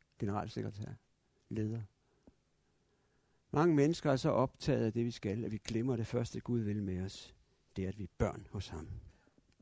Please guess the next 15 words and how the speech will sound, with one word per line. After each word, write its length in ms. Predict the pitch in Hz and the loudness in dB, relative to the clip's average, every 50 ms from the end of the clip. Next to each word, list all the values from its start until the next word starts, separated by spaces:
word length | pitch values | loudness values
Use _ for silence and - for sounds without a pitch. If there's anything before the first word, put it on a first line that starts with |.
| _ _ _ _ _ _ _ - - - - - - - - - - - - - - - - - - - _ _ _ - | _ _ _ _ _ _ _ -16 -16 -14 -16 -18 -18 -18 -18 -18 -20 -20 -20 -20 -20 -20 -20 -20 -20 -20 _ _ _ 10
Nu 100 | 165 160 | 12 12
vel, 220 | 165 190 208 233 240 233 - - - - _ _ _ _ - - | 12 12 12 12 12 12 8 2 -6 -18 _ _ _ _ 8 10
det 60 | 170 | 12
er 40 | 165 | 12
den 80 | 165 | 12
ene 200 | 165 190 208 208 | 12 12 12 12
vinkel 260 | 190 190 185 180 190 | 12 12 12 12 12
på 100 | 170 175 | 8 10
det 140 | 170 175 170 | 10 10 12
her. 280 | 175 180 175 170 165 165 - - - - - - - - - - - - - - - - - - - - _ _ _ _ _ - - - _ _ _ _ _ _ _ _ _ _ _ _ _ _ _ _ _ _ _ _ _ _ - - | 12 12 10 10 8 4 2 -2 -2 -2 -4 -4 -4 -6 -8 -8 -10 -14 -16 -18 -20 -20 -20 -20 -20 -20 _ _ _ _ _ -20 -20 -20 _ _ _ _ _ _ _ _ _ _ _ _ _ _ _ _ _ _ _ _ _ _ 8 10
Den 160 | 170 175 185 | 10 10 10
anden 540 | - 165 175 196 233 254 262 254 233 196 160 | 10 8 8 10 10 8 6 6 6 4 2
kunne 460 | - - - 175 196 220 240 262 226 | 2 4 6 8 10 10 10 8 8
være, 320 | 170 143 123 117 101 87 82 - - - - - - - - - - - - - - - _ _ - - _ _ _ - - - _ _ _ _ _ _ _ _ _ _ _ _ _ _ _ _ _ _ _ _ _ _ - - | 8 8 8 8 6 4 2 0 0 -2 -2 -4 -6 -8 -10 -12 -14 -18 -20 -20 -20 -20 _ _ -20 -20 _ _ _ -20 -20 -20 _ _ _ _ _ _ _ _ _ _ _ _ _ _ _ _ _ _ _ _ _ _ -12 -8
ja, 100 | 90 | -8